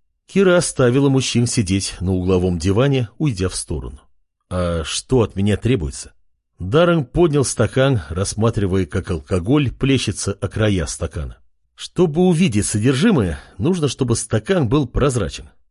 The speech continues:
Будь это эмалированная кружка, сколько бы я ни вертел ее, содержимое можно рассмотреть только сверху вниз. Понимаешь, о чем я?»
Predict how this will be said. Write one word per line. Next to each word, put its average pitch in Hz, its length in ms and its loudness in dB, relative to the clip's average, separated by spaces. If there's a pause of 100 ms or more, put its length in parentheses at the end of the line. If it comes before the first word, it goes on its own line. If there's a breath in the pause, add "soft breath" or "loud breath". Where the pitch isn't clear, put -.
(100)
Будь 143 320 -2
это 90 340 -2
эмалированная 101 720 2
кружка, - 500 -4
сколько - 340 -2
бы 143 120 2
я 147 140 4
ни 120 120 0
вертел 170 500 2
ее, 147 280 2
содержимое 120 640 0
можно 127 360 2
рассмотреть 104 600 -2
только 147 320 0
сверху 113 380 -2
вниз. 82 420 -10 (300)
Понимаешь, 147 500 -2
о 78 120 -10
чем 73 160 -6
я?» 62 160 -12